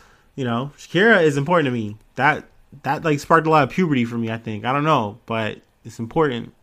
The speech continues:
<laughs> Um, so yeah, free, free, uh, Shakira. Don't, like, hopefully she don't gotta go to jail for this shit. But I don't know. I, I guess I, I do understand the situation. Obviously,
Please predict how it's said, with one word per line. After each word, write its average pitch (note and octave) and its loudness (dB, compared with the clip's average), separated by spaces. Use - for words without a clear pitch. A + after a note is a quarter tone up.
<laughs> G3+ 8
Um, A#2+ 2
so C3 -8
yeah, B2+ 0
free, D3+ 0
free, E3+ -4
uh, E3 0
Shakira. C3 0
Don't, A#2+ -8
like, A#2+ -8
hopefully C#3+ 0
she C#3+ -4
don't C#3+ -4
gotta C#3 -2
go C#3 0
to B2 -8
jail C#3+ 2
for B2+ -6
this C#3 -4
shit. G#2 -6
But F#3 6
I F3+ 2
don't E3 0
know. A2+ -6
I, E3+ 2
I E3 4
guess E3 4
I, D3+ 2
I C#3+ 2
do E3 0
understand D3+ 0
the D3 -2
situation. C3 -2
Obviously, A#2+ -4